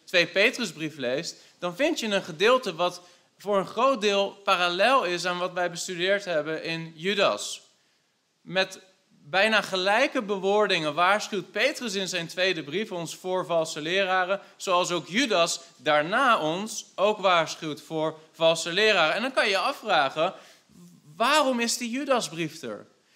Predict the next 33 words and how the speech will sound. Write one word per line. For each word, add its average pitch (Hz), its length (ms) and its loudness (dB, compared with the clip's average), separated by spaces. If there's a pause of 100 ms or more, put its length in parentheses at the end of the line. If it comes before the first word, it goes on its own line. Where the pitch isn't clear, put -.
(160)
Waarom 175 840 0 (840)
beschrijft 185 720 0 (100)
eigenlijk 220 480 0
Judas 202 320 0
zo'n 175 180 -6
beetje 170 280 -2
dezelfde 185 540 -2
waarschuwing 190 680 0
die 175 120 -4
ook 160 180 -8
Petrus 277 400 0
in 196 100 -2
zijn 175 160 -10
tweede 165 360 -2
brief 151 300 -8
beschrijft? 170 540 -2
En 156 120 -10
de 151 60 -10
sleutel 190 800 0 (140)
voor - 140 -18
het 143 100 -14
antwoord 180 380 -4
op 175 140 -16
die 175 140 -12
vraag 131 520 0 (180)
zit - 280 -4
hem 180 180 -2
in 147 400 -4 (200)
het 143 380 -4 (120)
herinneren. 135 800 -2 (720)
De 117 80 -20
Heilige 185 380 -2
Geest 131 680 -4